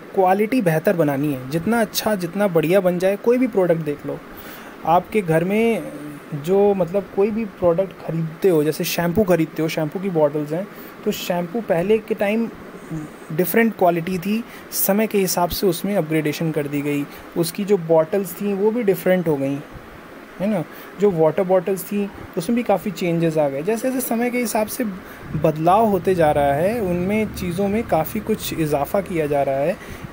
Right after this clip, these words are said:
कस्टमर को एक नई प्रकार की चीज़, जैसे कस्टमर को interest बने, उसकी चीज़ को ख़रीदने के बाद उनको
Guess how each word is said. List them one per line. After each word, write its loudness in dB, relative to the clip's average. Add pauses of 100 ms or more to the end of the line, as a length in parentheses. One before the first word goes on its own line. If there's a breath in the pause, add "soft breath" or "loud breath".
(160)
कस्टमर 2
को 0
एक 2 (500)
नई 2
प्रकार 4
की -4 (300 loud breath)
चीज़, -2
जैसे 0
कस्टमर 2
को 4
interest 2
बने, 2
उसकी -2
चीज़ -4
को 0
ख़रीदने 0
के 0
बाद 4
उनको 4